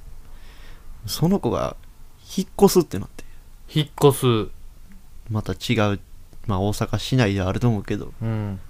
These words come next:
Speaker 1: とか違う地区に引っ越すってなって。
Speaker 2: はいはい。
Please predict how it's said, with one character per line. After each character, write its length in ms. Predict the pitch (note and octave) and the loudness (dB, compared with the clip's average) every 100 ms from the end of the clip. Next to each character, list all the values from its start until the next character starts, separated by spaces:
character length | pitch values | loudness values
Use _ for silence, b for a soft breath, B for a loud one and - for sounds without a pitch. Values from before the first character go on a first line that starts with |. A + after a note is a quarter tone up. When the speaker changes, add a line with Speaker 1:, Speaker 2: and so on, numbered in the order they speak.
| - | -16
Speaker 1:
と 100 | - | -12
か 120 | - - | -10 -6
違 180 | - A#2 | 0 2
う 100 | A2+ | 2
地 160 | - - | 0 -4
区 140 | G#2+ | -2
に 80 | F#2+ | -2
引 180 | - - | -6 -4
っ 20 | C3 | 0
越 120 | C3 | 0
す 40 | - | -4
っ 20 | |
て 100 | - | -8
な 80 | - | -10
っ 20 | |
て。 180 | - - - | -12 -8 0
Speaker 2:
は 140 | B2+ | 2
い 100 | G2+ | 2
は 100 | |
い。 40 | G2 | -4